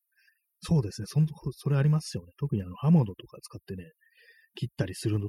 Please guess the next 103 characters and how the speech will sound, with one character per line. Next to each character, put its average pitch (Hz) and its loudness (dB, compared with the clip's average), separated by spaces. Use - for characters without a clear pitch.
時 - -8
っ - -20
て 110 -12
本 131 -4
当 135 0
に 131 2
な 127 4
ん 117 0
か 95 -8
ま 110 -4
っ - -10
す - -2
ぐ 101 2
そ 110 -6
の 98 -4
切 127 -4
り 127 0
た 127 2
い 107 0
対 110 -2
象 120 -2
に 110 -2
向 98 -6
か 110 -4
っ 104 -6
て 104 -8
こ 92 -10
う、 - -16
ね、 - -18
正 139 2
対 127 6
す 123 2
る 110 -4
っ - -20
て - -16
い - -16
う - -20
ね、 - -20
正 143 -2
し - -4
く - -16
対 101 -8
面 95 -10
す - -12
る 90 -16
っ - -20
て - -16
い 90 -20
う - -20
ね、 175 -20
ま 113 -14
あ - -20
そ - -2
う 120 6
い 117 4
う 110 0
こ 123 -2
と 113 -2
が 87 -8
非 117 -10
常 131 2
に 110 -2
大 110 2
事 127 2
だ 117 2
な - -6
と - -18
思 95 -12
う - -8
ん - -8
で 92 -12
す - -18
け - -14
ど 175 -20
も、 - -20
ま - -8
あ、 - -6
斜 135 6
め 180 10
っ - 6
て 110 -2
や 95 -6
る 98 -4
と 90 -12
ね、 87 -18
斜 143 0
め 117 0
の 95 -4
状 92 -8
態 95 -8
で 95 -6
や 92 -10
っ - -16
た 107 -6
り 92 -6
す - -14
る 95 -12
と - -10
み 113 -2
ん 127 -2
な 127 -2
全 117 -2
部 101 -4